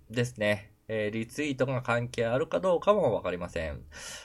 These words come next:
えー、結局ですね、何の意味もありませんでした。まあ、こういうサービスはね、もっと以前、えー、Twitterがまだまだ流行り始めた頃だったらかなり効果があったのかもしれません。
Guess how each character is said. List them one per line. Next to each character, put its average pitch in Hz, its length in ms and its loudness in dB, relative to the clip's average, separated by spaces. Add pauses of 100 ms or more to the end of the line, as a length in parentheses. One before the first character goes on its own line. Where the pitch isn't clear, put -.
(100)
え 143 220 6
ー、 139 60 -2
結 143 220 -2
局 190 200 -2
で 175 100 2
す 135 60 0
ね、 127 100 4
何 135 280 4
の 135 120 2
意 147 120 -2
味 131 120 0
も 135 260 4
あ 107 40 2
り 117 80 2
ま 120 120 0
せ 127 120 -2
ん 110 40 -2
で 92 80 -6
し - 60 -12
た。 73 240 -2 (640)
ま 165 200 8
あ、 - 120 2
こ 220 160 6
う 262 60 6
い 269 60 4
う 254 60 4
サ 285 180 8
ー 262 80 8
ビ 202 60 -6
ス 180 120 4
は 151 60 10
ね、 127 200 8
も 160 160 6
っ 240 100 0
と 135 120 4
以 220 160 0
前、 170 340 8 (140)
え 113 160 6
ー、 - 20 -6
Twitter 156 480 6
が 139 120 4
ま 165 140 6
だ 170 120 6
ま 190 100 8
だ 131 340 6 (240)
流 135 200 0
行 160 120 6
り 165 60 2
始 151 300 -2
め 220 100 -4
た 208 140 2
頃 208 240 0
だ 202 120 8
っ 202 80 0
た - 100 0
ら - 100 4
か 208 160 6
な 196 100 8
り 160 120 0
効 185 200 2
果 170 140 -2
が 196 140 6
あ 214 40 8
っ 208 140 0
た 180 120 2
の 165 120 -2
か - 180 4
も 254 140 2
し - 100 -6
れ 120 60 -2
ま 117 120 0
せ 113 280 0
ん。 90 80 -6